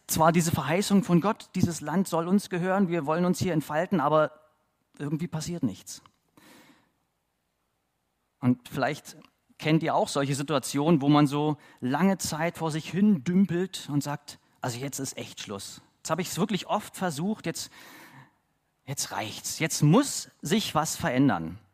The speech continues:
So möchte ich nicht weitermachen." Und ich glaub, so ähnlich ging's den Leuten hier. Und sie wussten, was sie wollten, und sie wussten auch, wie das Ganze geschehen soll.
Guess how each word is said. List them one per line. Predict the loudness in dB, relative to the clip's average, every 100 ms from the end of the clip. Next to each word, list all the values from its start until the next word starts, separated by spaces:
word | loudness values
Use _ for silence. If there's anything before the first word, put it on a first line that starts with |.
| _
So | -2 2 2 2 -2 _ _ _ -2
möchte | -2 -2 -6
ich | -8 -2
nicht | -2 -2
weitermachen." | -6 -4 -6 -6 -8 -10 -16 _ _ _ _ _ _ _ _ _ -2
Und | -2
ich | 0
glaub, | -2 -2
so | -4
ähnlich | 2 4 2 -2 -14 -20 -20 -12
ging's | 0 0 0 -6 -10 _ 0
den | 2
Leuten | 2 0 -2
hier. | 0 0 -2 -4 _ _ _ _ _ _ -20 _ _ _ _ 0
Und | 0
sie | 0 -8 -10 _ _ _ _ _ _ _ _ _ _ _
wussten, | -4 -4 -2 2 2 2 -2
was | -6
sie | -4 -2
wollten, | -2 0 4 4 4 0 _ -20 -20 _ _ _ _ _ _ 2
und | 2 2
sie | 0
wussten | -2 -2 0 0
auch, | 0 -2 -2
wie | -2
das | 0 -2 -6
Ganze | -4 -4 -4
geschehen | -6 -8 -2 -2
soll. | -2 -4 -8 -12